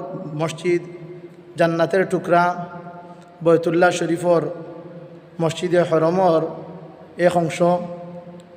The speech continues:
যার কারণে বড় ইজ্জতর সম্মানী জায়গা, বড় ইজ্জতর জায়গা, সম্মানী জায়গা, বড় গুরুত্বপূর্ণ জায়গা মসজিদ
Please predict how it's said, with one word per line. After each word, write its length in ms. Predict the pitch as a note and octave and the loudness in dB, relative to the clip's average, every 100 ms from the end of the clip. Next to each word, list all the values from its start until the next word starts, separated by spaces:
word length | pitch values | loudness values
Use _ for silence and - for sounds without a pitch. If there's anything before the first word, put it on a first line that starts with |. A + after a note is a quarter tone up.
| - - - - | -20 -20 -20 0
যার 240 | D#3 D#3 | 2 4
কারণে 440 | D3 E3+ F3+ F#3 F3 - | 4 4 4 0 -2 0
বড় 120 | D#3+ E3 E3+ E3+ - - - - - - - - C#3+ | 4 6 4 2 -6 -12 -12 -16 -18 -20 -18 -2 0
ইজ্জতর 440 | E3 D3+ F3 F#3+ | 0 -2 0 -2
সম্মানী 400 | E3 E3+ D#3+ E3+ | -2 -4 -2 0
জায়গা, 460 | F3+ F3 D3+ E3+ E3+ | 2 0 2 2 2
বড় 300 | E3 E3 D#3+ | 2 2 0
ইজ্জতর 340 | D3+ E3 F#3+ | -2 -4 -2
জায়গা, 360 | F3 E3 D3 E3 | 0 0 2 0
সম্মানী 420 | D#3 D3 D3+ E3+ | -2 -6 -4 -4
জায়গা, 420 | E3 D3+ D3 E3+ F3 E3+ E3 - - - | -2 -4 -2 -4 -4 -12 -16 -18 -12 2
বড় 160 | E3 D3+ | 4 4
গুরুত্বপূর্ণ 600 | D3 D3+ F#3+ E3+ F3+ F3+ | 2 0 0 0 2 2
জায়গা 380 | D3+ C#3+ C3+ C#3+ | 2 2 2 0
মসজিদ 400 | C#3+ - D3+ | -2 -4 -6